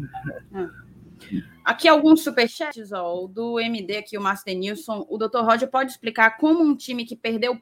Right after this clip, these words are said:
pontos para o Crato pode alegar manipulação nessa partida?" Acho que ele fala do próprio Maracanã, né? A gente, a gente vai entrar nesse mérito a partir do momento que a gente lê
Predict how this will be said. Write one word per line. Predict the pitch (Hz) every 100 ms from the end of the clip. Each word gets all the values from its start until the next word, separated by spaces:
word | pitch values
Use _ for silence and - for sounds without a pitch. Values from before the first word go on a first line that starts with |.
| -
pontos | 254 330 349 311 -
para | 233 220
o |
Crato | 208 202 185 185 -
pode | 247 277
alegar | 247 220 208
manipulação | 214 214 208 190 190 190
nessa | 175 190
partida?" | - 160 - 262 277 196 _ _
Acho | _ -
que |
ele | 226
fala | 214 214 226
do | 214
próprio | 220 214 247
Maracanã, | 226 233 233 277 240 208
né? | 208 233 _ _ _ _
A | -
gente, | 202 226 247 262 - 277 277 269 262 254 -
a | 220
gente | 208 240 - 285 277
vai | 247 262 294
entrar | 294 302 262 277
nesse | 285 277 269 -
mérito | 262 247 285 311
a | 277
partir | 262 262 -
do |
momento | 277 269
que | 285
a |
gente | 277 -
lê | 277 247 226 233